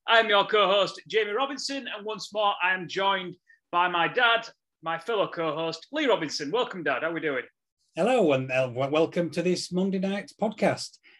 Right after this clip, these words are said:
Speaker 2: Uh, this week, we go back to the late nineties and welcome a member of the nineteen ninety-eight First Division Grand Final winning team, and now a local businessman, an all-round good bloke, Martin Law.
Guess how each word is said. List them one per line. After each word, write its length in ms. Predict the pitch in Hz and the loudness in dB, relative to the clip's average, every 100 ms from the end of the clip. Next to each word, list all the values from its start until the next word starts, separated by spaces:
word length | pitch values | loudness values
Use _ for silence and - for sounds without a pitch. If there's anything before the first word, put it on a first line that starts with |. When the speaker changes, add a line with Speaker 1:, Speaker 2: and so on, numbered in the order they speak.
| - 151 | -6 -2
Speaker 2:
Uh, 160 | 151 143 | 0 4
this 200 | 285 294 | 2 2
week, 220 | 147 117 | -2 -2
we 80 | 139 | -4
go 180 | 139 175 | 2 2
back 200 | 175 - | 2 -2
to 100 | 160 | -4
the 80 | 160 | 0
late 200 | 160 143 | 0 0
nineties 500 | 147 190 147 110 - | -2 -2 -4 -8 -6
and 100 | 127 | 0
welcome 300 | 160 165 147 | 0 0 0
a 40 | 139 | 4
member 320 | 185 226 156 | 6 6 4
of 100 | 127 | 0
the 60 | |
nineteen 460 | 127 143 - - 226 | 0 0 0 -2 0
ninety-eight 520 | 220 214 208 139 127 - _ | 0 0 0 -2 -4 -10 _
First 160 | 180 185 | 0 2
Division 320 | 196 170 135 | 2 2 2
Grand 240 | 123 131 123 | 0 0 0
Final 280 | 139 135 | 0 2
winning 260 | 127 165 175 | 4 4 2
team, 320 | 143 117 101 - - - | -2 -6 -6 -12 -20 -8
and 160 | 143 151 | 0 4
now 180 | 160 160 | 6 6
a 60 | |
local 340 | 143 180 - 151 | 6 4 2 2
businessman, 720 | 143 135 139 135 139 135 131 - - | 2 0 -4 -4 -2 -2 -4 -10 -2
an 100 | 156 | 4
all-round 480 | 190 220 156 143 135 | 6 6 6 2 2
good 180 | 190 151 | 2 0
bloke, 380 | 131 127 127 - - | 0 0 -2 -6 -6
Martin 420 | 127 127 - 123 | -4 -4 -4 -6
Law. 300 | 117 110 | -4 -6